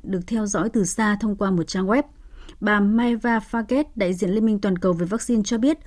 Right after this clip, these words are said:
các tủ lạnh này đến vào đúng thời điểm Việt Nam đang cần hỗ trợ triển khai tiêm vaccine phòng covid mười chín.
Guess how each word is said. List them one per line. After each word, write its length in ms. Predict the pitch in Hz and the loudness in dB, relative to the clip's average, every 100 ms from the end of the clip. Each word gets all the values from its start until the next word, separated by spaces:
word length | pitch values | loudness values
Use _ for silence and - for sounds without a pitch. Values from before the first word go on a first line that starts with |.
| - - | -18 -8
các 160 | - 311 | -4 0
tủ 60 | 254 | 2
lạnh 200 | 208 214 | 2 0
này 180 | 208 | 0
đến 400 | 185 165 190 202 | -2 0 2 2
vào 140 | 233 233 | 2 2
đúng 200 | 196 226 | 2 2
thời 120 | 269 | 4
điểm 160 | 208 180 | 4 2
Việt 140 | 190 | 2
Nam 200 | 214 214 | 0 0
đang 140 | 214 | -2
cần 160 | 202 190 | 0 2
hỗ 180 | 180 220 | 2 -2
trợ 240 | - 233 | 0 0
triển 200 | 202 175 | 2 -2
khai 260 | 160 208 202 | -2 -2 -2
tiêm 140 | 226 202 | -2 0
vaccine 360 | 233 - 220 | -2 -2 -2
phòng 240 | 202 196 156 | 0 0 0
covid 240 | 190 240 | 0 4
mười 120 | 233 | 4
chín. 320 | 180 190 214 | 4 4 4